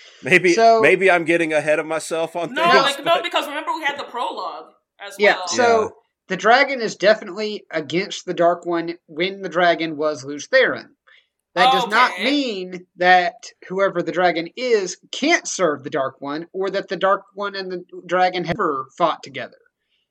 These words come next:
Speaker 2: We just
Speaker 3: Okay.
Speaker 2: know that Lews Therin, who was the dragon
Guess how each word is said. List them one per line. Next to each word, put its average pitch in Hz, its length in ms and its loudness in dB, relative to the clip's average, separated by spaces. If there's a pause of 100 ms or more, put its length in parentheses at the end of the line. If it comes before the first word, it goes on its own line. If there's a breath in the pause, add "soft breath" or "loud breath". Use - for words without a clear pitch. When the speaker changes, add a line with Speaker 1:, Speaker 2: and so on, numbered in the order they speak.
(100)
Speaker 2:
We 196 140 -4
just 208 240 0
Speaker 3:
Okay. 202 80 -2
Speaker 2:
know 180 440 2
that 180 180 0
Lews 180 240 0
Therin, 220 520 0
who 170 180 -6
was 165 280 -2
the 170 80 -8
dragon 165 640 -2